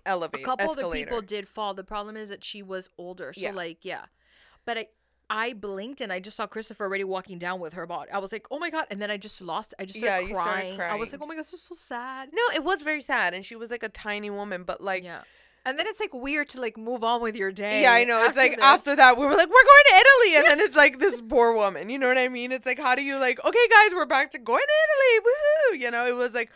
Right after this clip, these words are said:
Speaker 1: very,
Speaker 2: Mm-hmm.
Speaker 1: it, it, like, it, it's, it disturbed the tone f-, there for a
Speaker 2: It
Speaker 1: hot
Speaker 2: was a little
Speaker 1: second.
Speaker 2: weird, yeah.
Speaker 1: Um,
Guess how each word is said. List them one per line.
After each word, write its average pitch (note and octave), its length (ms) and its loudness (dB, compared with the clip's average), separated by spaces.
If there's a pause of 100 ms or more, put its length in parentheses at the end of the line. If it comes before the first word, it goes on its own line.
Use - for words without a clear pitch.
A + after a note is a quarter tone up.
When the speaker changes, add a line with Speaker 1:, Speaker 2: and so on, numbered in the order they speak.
(240)
Speaker 1:
very, A3 500 -2 (340)
Speaker 2:
Mm-hmm. A3 80 -8
Speaker 1:
it, - 160 -16
it, B3+ 180 -14
like, B3+ 280 -8 (280)
it, C5 120 2 (220)
it's, - 460 -10
it D4+ 220 -8 (280)
disturbed G#3+ 920 -2
the A3+ 100 2
tone F3 480 -10
f-, A#3+ 320 -14
there G3+ 280 -2
for G3+ 140 -6
a F#3 80 -2
Speaker 2:
It G3+ 40 -6
Speaker 1:
hot F3+ 160 -2
Speaker 2:
was A3+ 60 -6
a A3 40 -8
little G3+ 220 -4
Speaker 1:
second. F3+ 100 -8
Speaker 2:
weird, D#3+ 280 -10
yeah. C#3+ 140 -16 (260)
Speaker 1:
Um, G3 580 -4